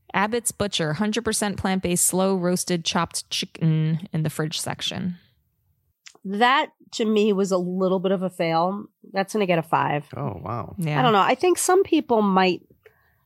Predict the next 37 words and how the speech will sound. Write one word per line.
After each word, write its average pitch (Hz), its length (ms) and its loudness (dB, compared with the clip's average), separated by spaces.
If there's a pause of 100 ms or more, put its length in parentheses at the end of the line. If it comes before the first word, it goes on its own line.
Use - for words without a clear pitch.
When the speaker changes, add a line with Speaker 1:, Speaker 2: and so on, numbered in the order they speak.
(280)
Speaker 2:
like 196 320 2
it. 208 180 4
Speaker 1:
Mm-hmm. 170 140 -2
Speaker 2:
I 202 40 2
don't 226 120 2
wanna 208 160 4
give 180 160 2
it - 80 0
less 180 220 0
than 226 100 0
a 226 80 2
five. 240 300 4
Speaker 3:
Mm-hmm. 185 160 -2
Speaker 2:
I 196 80 0
think 233 180 -4
it 226 120 0
really 202 260 4
needs 185 200 2
a 185 60 4
lot 165 260 4
of 165 80 2
work. 147 220 0
Speaker 1:
Yeah. 170 260 2
Speaker 3:
Yeah. 170 40 -2 (200)
Speaker 1:
I 226 120 0
feel 254 180 0
like 262 200 -2
if 202 140 -2
you're 185 160 0
vegan 170 380 0
though, 190 360 2 (440)
it, 165 220 0 (880)
it 156 140 0
might 151 440 2 (220)
rate 147 300 -4 (140)
more 151 240 -6
highly. - 500 -8